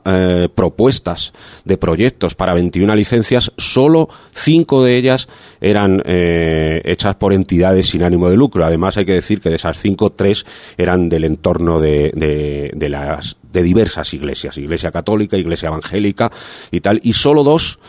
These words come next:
entre ellas la Unión de Radios Comunitarias y una entidad propia de la radio comunitaria de, de la Unión de Radios, que se llama Radio Morata,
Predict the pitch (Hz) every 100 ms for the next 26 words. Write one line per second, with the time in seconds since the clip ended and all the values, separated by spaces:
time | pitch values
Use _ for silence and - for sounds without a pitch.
0 | - - - 95 95 - 98 107 90 92
1 | 82 92 104 92 98 95 87 85 85 82
2 | 110 98 - - 107 139 156 98 95 95
3 | 92 101 - 98 95 85 85 87 101 110
4 | 101 101 98 101 101 98 - 85 87 85
5 | 87 87 101 107 98 107 135 160 90 90
6 | 87 101 113 113 127 127